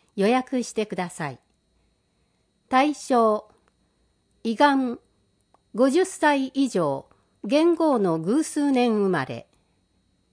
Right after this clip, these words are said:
大腸がん、肺がん、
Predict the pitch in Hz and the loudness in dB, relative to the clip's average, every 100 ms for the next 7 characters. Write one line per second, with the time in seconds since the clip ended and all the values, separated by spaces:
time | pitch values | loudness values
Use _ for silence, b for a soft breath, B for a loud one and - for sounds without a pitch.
0 | _ _ - 233 311 311 - 302 208 175 | _ _ 0 4 4 2 -2 0 0 -2
1 | 135 127 - _ - 226 247 269 233 214 | -4 -8 -14 _ -8 -2 0 0 0 0
2 | 180 | 0